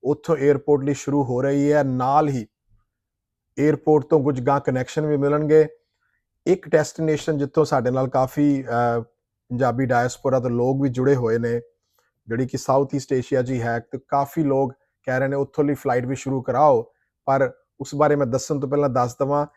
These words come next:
ਕਿਸੇ ਵੀ ਡੈਸਟੀਨੇਸ਼ਨ ਲਈ ਫਲਾਈਟ ਸ਼ੁਰੂ ਹੋਣ ਤੋਂ ਪਹਿਲਾਂ, ਕਰਨ ਤੋਂ ਪਹਿਲਾਂ ਏਅਰਲਾਈਨਸ ਦੇਖਦੀਆਂ ਨੇ ਉੱਥੋਂ ਕਿੰਨੇ ਲੋਕ ਆ ਜਾ ਰਹੇ ਹਨ, ਕੀ ਹਫ਼ਤੇ 'ਚ ਘੱਟੋ ਘੱਟ ਤਿੰਨ ਤੋਂ ਚਾਰ ਫਲਾਈਟਸ ਅਸੀਂ ਚਲਾ ਸਕਦੇ ਹਾਂ, point to point। ਸੋ, ਇਹਨਾਂ ਅੰਕੜਿਆਂ ਦੇ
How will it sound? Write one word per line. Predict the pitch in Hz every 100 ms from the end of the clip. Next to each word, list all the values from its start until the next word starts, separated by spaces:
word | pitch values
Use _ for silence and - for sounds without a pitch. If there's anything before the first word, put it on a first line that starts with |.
| _ _ -
ਕਿਸੇ | 160 - 190
ਵੀ | 190
ਡੈਸਟੀਨੇਸ਼ਨ | 151 143 - 156 147 139 156
ਲਈ | 147
ਫਲਾਈਟ | - 143 131
ਸ਼ੁਰੂ | 131 139 139
ਹੋਣ | 127 120
ਤੋਂ | 127
ਪਹਿਲਾਂ, | 123 143 143 113 110 _ _
ਕਰਨ | - 151 147
ਤੋਂ | 135
ਪਹਿਲਾਂ | 135 135 -
ਏਅਰਲਾਈਨਸ | 139 143 143 127 -
ਦੇਖਦੀਆਂ | 123 127 143
ਨੇ |
ਉੱਥੋਂ | 147 - 147
ਕਿੰਨੇ | - 131 143
ਲੋਕ | 131 131 131
ਆ | - 113
ਜਾ | 117 120
ਰਹੇ | 113 107 110
ਹਨ, | 101 90 _ _ _ _ _ _ _ _
ਕੀ | 160
ਹਫ਼ਤੇ | 147 139 -
'ਚ | 147 -
ਘੱਟੋ | 131 131 143
ਘੱਟ | 131
ਤਿੰਨ | 139 135
ਤੋਂ | 135
ਚਾਰ | 139 127 127
ਫਲਾਈਟਸ | - 123 120
ਅਸੀਂ | 123 131 127 _ _ _ _ _
ਚਲਾ | - 120 120
ਸਕਦੇ | - 143 147 147
ਹਾਂ, | 156 - _
point | 135 131 131
to | 139
point। | - 139 165 - _ _ _ _ _ _ _
ਸੋ, | _ - -
ਇਹਨਾਂ | 165 170 170
ਅੰਕੜਿਆਂ | 147 135 151 151
ਦੇ | 143 147 135